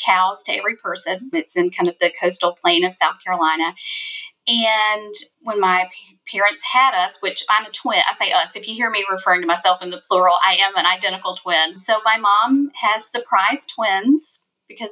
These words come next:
they didn't do ultrasounds back then. I didn't have a middle name until I got married because they had picked a name for a girl, and my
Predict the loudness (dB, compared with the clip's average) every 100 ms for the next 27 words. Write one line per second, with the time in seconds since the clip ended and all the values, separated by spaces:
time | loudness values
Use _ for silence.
0 | -2 -2 -2 -6 -4 0 0 -2 -2 0
1 | 0 -2 -6 -4 -2 0 0 0 2 0
2 | 0 -6 0 2 4 4 0 -4 -10 -14
3 | -14 -6 2 4 4 2 2 2 2 0
4 | -4 -6 0 0 0 -8 -20 _ _ _
5 | _ _ _ _ _ _ _ _ 0 0
6 | 0 -2 2 2 2 2 -2 2 2 4
7 | 2 -2 -8 -8 -6 -6